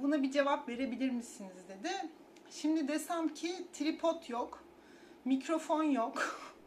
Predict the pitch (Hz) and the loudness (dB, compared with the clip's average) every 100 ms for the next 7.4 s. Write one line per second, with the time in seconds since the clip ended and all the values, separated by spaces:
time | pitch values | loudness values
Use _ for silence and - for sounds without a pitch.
0 | - 320 - 320 - - - - - - | -8 -8 -4 -6 -6 -10 -12 -18 -18 -16
1 | - 277 370 370 359 339 269 214 214 220 | 0 2 2 0 2 4 4 2 2 2
2 | - 277 240 220 269 294 302 302 269 330 | 0 2 2 2 0 2 2 4 4 4
3 | - 320 311 269 269 247 226 269 - 302 | 4 4 6 4 -2 -6 -6 -8 -4 -4
4 | 311 285 285 320 285 269 254 247 262 277 | 0 0 0 -2 0 2 4 4 4 0
5 | 269 294 285 269 403 320 285 349 349 320 | 2 4 4 2 -2 0 0 2 0 -2
6 | 311 349 311 269 262 233 190 190 202 190 | 0 2 2 0 2 2 2 -2 -10 -10
7 | 185 185 240 294 | -12 -12 -6 -6